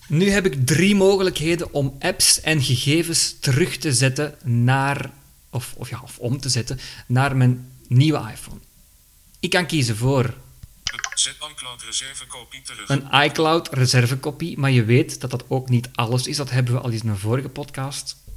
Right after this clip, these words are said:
Speaker 1: gezegd.
Speaker 2: Zet terug via Mac of P C.
Speaker 1: Zet terug via Mac of P C en daar heb je dan iTunes voor nodig.
Speaker 2: Zet rechtstreeks over vanaf iPhone.
Speaker 1: Of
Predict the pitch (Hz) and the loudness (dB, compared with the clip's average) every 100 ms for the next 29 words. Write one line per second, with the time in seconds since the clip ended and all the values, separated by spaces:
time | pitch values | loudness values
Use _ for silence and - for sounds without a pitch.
0 | - - - 123 151 - - - - - | -16 -12 -4 -2 -2 -6 -12 -10 -4 -4
1 | 120 120 123 135 - - 160 123 110 127 | -4 -10 -14 -14 -12 -14 -14 -16 -16 -16
2 | 131 120 - 117 113 - - - - 139 | -16 -14 -12 -6 -2 -2 -4 -16 -6 2
3 | 151 165 156 196 170 143 147 127 131 156 | 2 4 2 0 -2 2 4 6 6 4
4 | - 135 127 - 131 110 - 131 151 135 | -2 -4 -4 -2 0 2 2 2 2 2
5 | 120 123 120 107 117 - 110 135 - 175 | 0 0 -2 -4 -4 -2 0 0 0 -2
6 | 185 180 - - - 160 151 151 143 139 | 0 -4 -6 -12 -10 -6 -4 -4 -4 -4
7 | 139 - - - 135 131 135 - - 123 | -8 -10 -6 -4 -6 -10 -8 -6 -6 -8
8 | 123 - 120 113 113 113 120 - 113 107 | -8 -10 -10 -14 -14 -12 -12 -12 -10 -10
9 | 98 92 - - - 156 - | -10 -14 -20 -16 -2 -2 -2